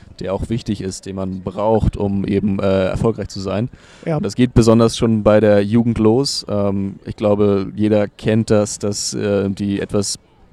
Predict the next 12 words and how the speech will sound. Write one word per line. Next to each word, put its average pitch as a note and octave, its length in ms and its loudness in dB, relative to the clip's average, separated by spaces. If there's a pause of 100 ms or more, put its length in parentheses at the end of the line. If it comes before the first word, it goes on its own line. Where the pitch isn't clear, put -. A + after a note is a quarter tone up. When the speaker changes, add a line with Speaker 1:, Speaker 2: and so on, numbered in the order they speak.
(260)
Speaker 1:
kräftigeren A#2+ 560 -2
Kinder A#2 420 4
beim G#2+ 300 2
Fußball A#2+ 340 2
zum G#2+ 120 -6
Beispiel G#2 260 2
immer G#2 120 4
als G2+ 100 2
letztes A2 260 -4
gewählt G2 300 -4
werden. F#2 300 -2 (680)
Grau-, A2+ 320 4